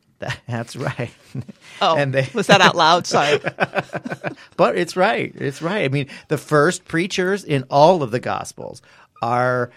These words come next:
Speaker 1: women, and the men are locked up behind the,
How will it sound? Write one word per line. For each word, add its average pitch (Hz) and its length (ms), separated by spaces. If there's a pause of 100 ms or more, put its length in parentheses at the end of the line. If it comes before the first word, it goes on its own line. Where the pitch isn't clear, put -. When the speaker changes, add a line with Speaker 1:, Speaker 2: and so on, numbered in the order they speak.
Speaker 1:
women, 117 480
and 117 260
the 117 80
men 127 380
are 110 280
locked 107 380
up 101 220
behind 98 400
the, 87 240